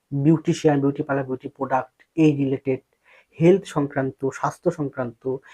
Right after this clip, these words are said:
চিকিৎসা সংক্রান্ত, ঔষধ সংক্রান্ত জায়গা,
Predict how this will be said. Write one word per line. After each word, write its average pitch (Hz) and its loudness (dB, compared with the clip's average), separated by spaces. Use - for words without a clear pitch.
চিকিৎসা 180 -2
সংক্রান্ত, 127 -6
ঔষধ 165 2
সংক্রান্ত 131 -6
জায়গা, 117 -6